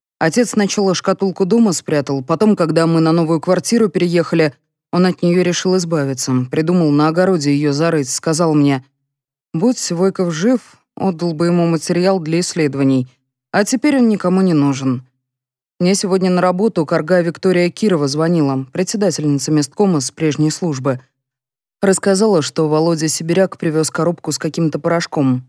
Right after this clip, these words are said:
нашел ее в могиле шаманки. Степан Ильич, энтузиаст чертов, тут же начал вещество изучать, и за сутки все сотрудники вместе с Войковым скончались. В шкатулке яд был, он вместе с тарой исчез из запертого сейфа.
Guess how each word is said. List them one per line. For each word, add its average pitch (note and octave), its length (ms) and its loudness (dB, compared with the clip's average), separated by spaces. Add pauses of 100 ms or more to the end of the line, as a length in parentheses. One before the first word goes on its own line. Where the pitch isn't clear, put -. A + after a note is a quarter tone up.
(120)
нашел D#3 340 0
ее D#3 160 2
в C3+ 60 -2
могиле D#3 400 2
шаманки. C#3+ 640 0 (640)
Степан C4 420 2
Ильич, C#4 460 2
энтузиаст A3+ 520 2
чертов, G3+ 540 0
тут A3+ 220 -2
же F#3 100 0
начал F#3 420 0
вещество F3+ 540 0
изучать, F3+ 560 0
и - 20 -2
за D#3 160 0
сутки G#3 360 -2
все G#3+ 180 0
сотрудники F3+ 600 0
вместе D#3+ 420 -2
с - 140 -6
Войковым D#3 420 0
скончались. D#3+ 760 -4 (640)
В - 60 -14
шкатулке F#3+ 480 -2
яд G3 300 0
был, C3 300 -4 (200)
он D#3+ 180 2
вместе D#3 380 0
с C#3 80 -6
тарой F#3 320 0
исчез E3+ 340 -4
из C#3+ 120 -4
запертого D3+ 540 -4
сейфа. C3+ 500 -4